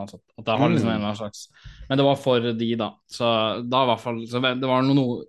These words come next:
Speaker 1: sikkert noen som kom på det, men nå så blir det omfavnet av de
Speaker 2: Ja, for
Speaker 1: som
Speaker 2: det var i
Speaker 1: det
Speaker 2: hvert
Speaker 1: de
Speaker 2: fall ikke
Speaker 1: forfekter.
Speaker 2: konspiras-,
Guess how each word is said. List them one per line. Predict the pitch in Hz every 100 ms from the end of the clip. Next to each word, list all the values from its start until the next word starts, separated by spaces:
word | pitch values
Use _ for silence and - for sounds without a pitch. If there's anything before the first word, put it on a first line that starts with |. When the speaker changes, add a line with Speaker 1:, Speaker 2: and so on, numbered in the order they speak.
| -
Speaker 1:
sikkert | 120 127
noen | 120 110
som | 113
kom | 120 113
på | 113
det, | 160
men | 139 117 107 _ -
nå | 127 127
så | 131 120
blir | 113 110
det | 95
omfavnet | 98 - 95 104
av | 95 95 98
de | 101 104 _ _ _ _ _ _
Speaker 2:
Ja, | - 117
for | 120
Speaker 1:
som |
Speaker 2:
det | 117
var | 123
i |
Speaker 1:
det | 120
Speaker 2:
hvert | 107
Speaker 1:
de |
Speaker 2:
fall | 107
ikke | 139 127
Speaker 1:
forfekter. | 117
Speaker 2:
konspiras-, | 127 117 117 120 - -